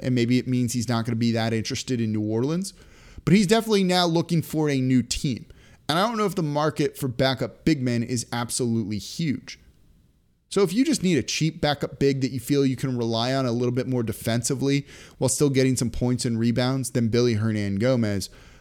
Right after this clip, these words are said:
Isaiah Hartenstein can definitely be that guy for you, and he's gonna be attainable. We're not looking at the sexiest names here, and that's just because the Pelicans don't have a ton of money to spend, and this free agency class kinda sucks anyway,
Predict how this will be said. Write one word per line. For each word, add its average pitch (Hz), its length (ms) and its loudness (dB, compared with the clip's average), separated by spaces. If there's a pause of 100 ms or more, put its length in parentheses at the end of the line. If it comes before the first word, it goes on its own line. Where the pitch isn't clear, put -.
(120)
Isaiah 170 240 4
Hartenstein 123 720 0
can 123 180 -2
definitely 127 480 0
be 113 200 0
that 104 200 -4
guy 113 240 -2
for 110 140 -4
you, 101 180 -2
and 101 80 -4
he's 107 160 -4
gonna 110 160 -4
be 101 160 -2
attainable. 104 640 -4 (880)
We're 185 80 4
not 254 160 0
looking 254 180 2
at 226 80 2
the 190 60 2
sexiest 202 500 0
names 147 320 0
here, - 220 -8
and 117 80 -2
that's 143 160 0
just 170 180 -4
because 151 280 -4
the - 60 -10
Pelicans 139 380 -4
don't 120 220 -4
have 120 440 -2
a 120 80 -6
ton - 280 -4
of 127 80 0
money 113 240 0
to 101 80 -4
spend, 151 320 0
and 131 120 2
this 131 100 0
free 190 180 0
agency 120 340 0
class 117 240 -2
kinda 107 220 -4
sucks - 480 0
anyway, 131 460 0